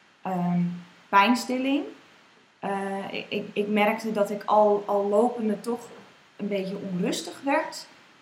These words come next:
Ik weet ook niet waarom dat was, maar misschien dat ik wel al aanvoelde dat het snel zou gaan. En, ehm, toen ik in bad stapte en, eh, ook daarmee een andere houding dus aannam,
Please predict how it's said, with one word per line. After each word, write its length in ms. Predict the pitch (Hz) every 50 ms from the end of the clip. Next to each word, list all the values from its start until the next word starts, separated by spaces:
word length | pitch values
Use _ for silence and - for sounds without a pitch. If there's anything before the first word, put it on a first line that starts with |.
| _ _
Ik 40 | -
weet 220 | - 190 185 -
ook 100 | - 196
niet 240 | 208 196 190 - -
waarom 380 | 202 202 202 202 202 202 220
dat 180 | 214 208 202 -
was, 280 | - 202 233 - - -
maar 140 | 226 208
misschien 360 | 202 196 - - - 208 202 196
dat 120 | 196 185
ik 100 | 190 185
wel 160 | 202 202 202
al 260 | 202 - 202 202 -
aanvoelde 580 | - - 202 208 208 - - 226 214 196 208 214
dat 160 | - 202 190
het 140 | 190 180 -
snel 280 | - - 208 202 214 220
zou 220 | - 208 190 190
gaan. 400 | - - 202 208 220 247 277 320 - - - - - - - - - - _ _ -
En, 340 | - 202 208 208 202 202 -
ehm, 640 | - 202 208 202 202 196 208 208 208 202 202 196 -
toen 200 | - 226 220 214
ik 120 | 214 208
in 200 | 226 208 202 185 175
bad 240 | 180 185 240 -
stapte 640 | - - - 247 - - - - 233 233 226 220 - -
en, 360 | - 208 208 208 208 202 - - - - - _ _ _
eh, 460 | - 185 185 180 180 180 180 180 - -
ook 160 | - - - - -
daarmee 500 | 208 190 196 202 196 190 190 190 170 -
een 120 | - -
andere 340 | - - 185 196 185 180 185
houding 480 | 180 180 175 180 - 240 262 254 247 240
dus 180 | 240 220 226
aannam, 640 | - - 202 214 220 220 214 214 208 214 214 214 214